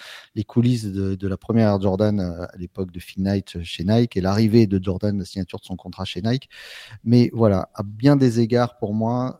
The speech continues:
c'est, je tiens dans ma main la plus grande, euh, sneaker de tous les temps, euh, qui est la Air Jordan trois. Pourquoi ? Je vous l'explique brièvement.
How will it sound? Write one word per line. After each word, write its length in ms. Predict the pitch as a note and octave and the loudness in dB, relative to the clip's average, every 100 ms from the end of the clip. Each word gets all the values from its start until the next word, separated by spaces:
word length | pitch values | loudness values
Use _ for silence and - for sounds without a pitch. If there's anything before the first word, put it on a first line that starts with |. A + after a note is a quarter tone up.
| G#2 | -16
c'est, 460 | - - A#2 A2+ | -16 -8 -2 0
je 80 | G#2 | -2
tiens 240 | G2+ A#2+ A2+ | -4 -2 0
dans 140 | G#2+ | 0
ma 120 | G#2+ | -2
main 220 | G#2+ A2+ | -2 -2
la 100 | G#2+ | -4
plus 220 | F#2 - G#2+ | -8 -12 -8
grande, 540 | G#2+ A#2 G#2+ G2 - - | -4 -2 -4 -6 -10 -10
euh, 280 | F#2+ F2+ F2+ | -8 -8 -10
sneaker 460 | - G#2+ - A2 | -10 -10 -2 -2
de 80 | F#2+ | -4
tous 180 | - G#2 | -8 -6
les 120 | G#2 | -4
temps, 240 | - C#3 - - - - - - | -4 -6 -8 -20 -18 -18 -20 -12
euh, 220 | G2 F#2+ | -6 -6
qui 160 | F#2 - | -6 -4
est 40 | |
la 140 | G2 - | -6 -4
Air 160 | F2+ | -8
Jordan 340 | F2+ F2+ F#2 F#2+ | -6 -4 -4 -4
trois. 440 | - B2 B2 C3+ - | -2 2 2 0 0
Pourquoi ? 640 | A#2+ - B2+ B2 C#3 D#3 B2 | 0 4 6 8 8 4 0
Je 160 | G#2 | -2
vous 100 | G#2 | 0
l'explique 360 | G#2+ - A2 A2+ | 0 -2 -10 -4
brièvement. 640 | G#2+ A2 G#2 B2 D#3 D#3+ | 0 2 2 0 -2 -4